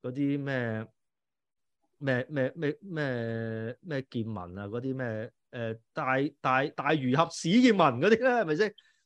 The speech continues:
喂，大魚俠史見聞點睇啫？而家呢個，呢個，呢個年代，喂，但係嗰陣時一睇大魚俠史見聞，我唔知點解亞視嗰個年代都買返嚟播啦。嗰個年代我都覺得唔應該，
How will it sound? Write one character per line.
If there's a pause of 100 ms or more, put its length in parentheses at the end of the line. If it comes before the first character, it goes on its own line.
喂，
大
魚
俠
史
見
聞 (380)
點
睇 (200)
啫？
而
家
呢
個，
呢
個，
呢
個
年
代， (500)
喂，
但
係
嗰
陣
時 (140)
一
睇
大 (120)
魚
俠
史
見
聞，
我
唔
知
點
解
亞
視 (180)
嗰
個
年
代
都
買
返
嚟
播
啦。
嗰
個
年
代
我
都
覺
得
唔
應
該，